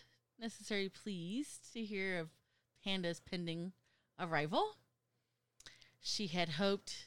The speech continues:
that I had gone through college first. And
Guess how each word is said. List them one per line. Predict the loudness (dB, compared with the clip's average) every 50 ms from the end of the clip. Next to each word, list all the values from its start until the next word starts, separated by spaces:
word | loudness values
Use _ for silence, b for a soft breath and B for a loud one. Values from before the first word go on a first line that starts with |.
| -8 -4
that | 0 2
I | 4 4
had | 4 2 2 2
gone | 2 2 2 2
through | -2 -8 -8
college | 0 2 4 4 4 2 2 0 -2 -2
first. | 0 0 0 2 2 0 -2 0 -2 -4 -6 _ _ _ _ _ _ _ _ _ _ _ _ _ _ _ _ _ _ _ _ _ -2
And | 0 2 4 4 4 4 4 2 0 -2